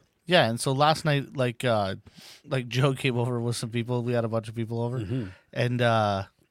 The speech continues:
Speaker 1: and I said, like, I, I'd mentioned that, and I said, like, "Look, you're, you're in three phases right now. You're my friend, you're his dad, and you're his grandfather." <laughs>
Speaker 2: Yeah.
Speaker 1: And all three have a different interaction.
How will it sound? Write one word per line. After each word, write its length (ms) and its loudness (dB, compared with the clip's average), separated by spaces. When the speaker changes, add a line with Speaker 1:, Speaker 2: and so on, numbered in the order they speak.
Speaker 1:
and 120 0
I 100 2
said, 340 2
like, 160 2
I, 240 2
I'd 240 0
mentioned 400 0
that, 260 -4
and 120 -4
I 100 0
said, 220 -2
like, 240 -4
"Look, 260 2
you're, 260 0
you're 380 0
in 120 0
three 300 -4
phases 520 -2
right 180 0
now. 300 -4
You're 120 2
my 160 2
friend, 460 0
you're 120 -2
his 260 2
dad, 460 4
and 120 -4
you're 120 0
his 220 2
grandfather." 760 4
<laughs> 60 -4
Speaker 2:
Yeah. 200 -6
Speaker 1:
And 160 4
all 220 8
three 360 2
have 180 6
a 80 4
different 380 0
interaction. 720 -4